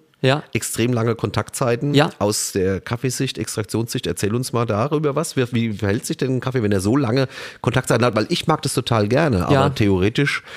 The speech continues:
Speaker 2: äh
Speaker 1: Naja, du musst schon ein Produkt haben. Also hier würde ich dann auch sagen, der Kaffee muss selbst, der kann auch jeden Röstgrad haben. Klar ist, je länger der Kontakt ist, desto mehr Säuren bekomme ich auf der einen Seite. Aber je, wenn ich so einen langen Kontakt habe, wie jetzt zum Beispiel bei der Pressstempelkanne,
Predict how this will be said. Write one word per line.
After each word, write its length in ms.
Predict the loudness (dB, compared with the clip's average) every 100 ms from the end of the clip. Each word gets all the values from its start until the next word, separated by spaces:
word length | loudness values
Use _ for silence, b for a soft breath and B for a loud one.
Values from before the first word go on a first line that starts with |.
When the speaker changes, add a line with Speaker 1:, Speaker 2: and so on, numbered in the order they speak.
| B B
Speaker 2:
äh 400 | 0 2 4 2 0 -2
Speaker 1:
Naja, 180 | 4 4
du 100 | 6
musst 240 | 4 4 4
schon 160 | 4
ein 100 | 6
Produkt 360 | 4 4 2 2
haben. 280 | 2 4 2
Also 180 | 2 2
hier 240 | 4 4
würde 120 | 4
ich 80 | 4
dann 120 | 0
auch 180 | 2 0
sagen, 320 | 2 2 2
der 100 | 0
Kaffee 280 | 0 2 4
muss 320 | 4 2 0 -2
selbst, 300 | -2 -2 -10 B B
der 100 | -2
kann 200 | 2 2
auch 180 | 4 2
jeden 480 | 4 4 6 4 4 b b 2
Röstgrad 720 | 4 4 -2 -4 0 0 -2
haben. 260 | -4 -4 -6
Klar 380 | 0 2 2 0
ist, 380 | -2 -4 -10 0
je 100 | 2
länger 240 | 4 4
der 120 | 2
Kontakt 420 | 2 0 0 -2
ist, 140 | -6 -4
desto 200 | 0 2
mehr 220 | 2 2
Säuren 360 | 4 4 4 2
bekomme 280 | 0 -2
ich 120 | -2 -4
auf 120 | -2
der 180 | -2 0
einen 220 | 2 4
Seite. 400 | 4 2 0 -4 B B
Aber 140 | 0 2
je, 260 | 4 2 4
wenn 160 | 2
ich 140 | 2 4
so 240 | 6 8
einen 100 | 8
langen 240 | 6 4
Kontakt 420 | 2 0 0 -4 -2
habe, 100 | 0
wie 60 |
jetzt 160 | 0 0
zum 160 | -2 2
Beispiel 480 | 2 2 2 0
bei 120 | 4 4
der 100 | 4
Pressstempelkanne, 880 | 2 0 2 2 0 -4 -4 -4